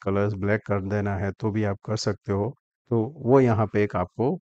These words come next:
मिल जाता है कि हाँ, यहाँ पे इस हिसाब से आपको ये डेटा मिलेगा। बाकी चीज़ तो नॉर्मल है, यहाँ पे फाइनेंशियल है, ये क्वार्टरली है और ये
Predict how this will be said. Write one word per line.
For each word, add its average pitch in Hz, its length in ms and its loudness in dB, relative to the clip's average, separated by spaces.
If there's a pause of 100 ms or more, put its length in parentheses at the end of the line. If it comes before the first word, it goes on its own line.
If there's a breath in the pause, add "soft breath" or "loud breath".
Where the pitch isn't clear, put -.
(200)
मिल 117 200 4
जाता 110 280 0
है 98 100 -2
कि 101 160 -2
हाँ, 104 200 0
यहाँ 98 320 -4
पे 131 140 -2 (420)
इस 123 180 -2
हिसाब 101 320 -2
से - 160 -4
आपको 104 520 -2 (280)
ये 107 180 2
डेटा 101 480 -4
मिलेगा। 95 480 -4 (520)
बाकी 110 340 -2
चीज़ 139 420 0
तो 107 160 0
नॉर्मल 107 400 -2
है, 107 200 0
यहाँ 101 200 -2
पे 110 260 -2
फाइनेंशियल 107 720 0
है, 117 280 0
ये 117 80 2
क्वार्टरली 110 540 0
है 151 200 -2
और 104 200 -2
ये 120 240 0